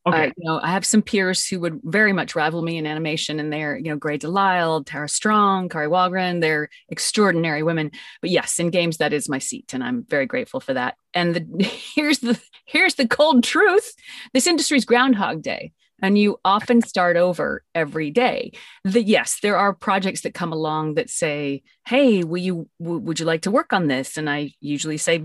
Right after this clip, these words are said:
Speaker 2: "Sure, that'd be great." <laughs> You know, and much of my week is spent doing what we all do, which is,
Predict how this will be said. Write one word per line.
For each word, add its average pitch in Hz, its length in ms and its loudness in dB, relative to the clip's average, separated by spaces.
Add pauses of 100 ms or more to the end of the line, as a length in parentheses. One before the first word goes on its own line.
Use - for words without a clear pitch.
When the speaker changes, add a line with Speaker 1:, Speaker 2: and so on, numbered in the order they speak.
(140)
Speaker 2:
"Sure, - 640 2 (160)
that'd 359 120 4
be 415 140 4
great." 392 420 2
<laughs> - 100 -20
You 262 140 4 (240)
know, 254 140 4 (420)
and 220 500 8 (120)
much 180 340 2
of 220 80 0
my 226 180 4
week 277 360 -2
is 165 100 -6
spent 180 320 -6
doing 180 320 -4
what 165 240 0
we 190 340 -6
all 190 320 2
do, 135 280 -4
which 135 260 -6
is, 147 320 -6